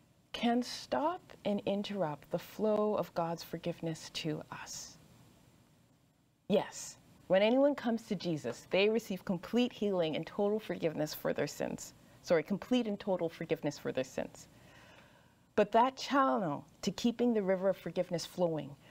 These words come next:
requires ongoing maintenance. Unforgiveness clogs it up. We are to be forgivers.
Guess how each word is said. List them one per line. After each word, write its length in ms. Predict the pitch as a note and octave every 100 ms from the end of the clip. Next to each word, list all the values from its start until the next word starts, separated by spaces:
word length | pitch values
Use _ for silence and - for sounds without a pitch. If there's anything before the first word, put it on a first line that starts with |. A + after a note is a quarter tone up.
| -
requires 720 | F3+ G3 - - G#3 G3+ G3+ G3+
ongoing 560 | F3+ F3+ F#3 F3+ F3+ F3
maintenance. 720 | D3+ C3+ - C3+ C#3+ - - - - - - - - _ _ _ _ _ _ _ _ -
Unforgiveness 1000 | G3 G3+ - F#3 F#3+ D3 C#3 - - - - - - _
clogs 340 | - C#3+ C#3
it 80 | D3
up. 200 | B2 - - - - - - - _ _ _ _ _ _ _ _ _ _ _ _ _ _ _
We 340 | F3 G3 G#3
are 180 | - E3+
to 80 | E3+
be 160 | E3 E3
forgivers. 800 | - D#3+ F3 F#3+ - - -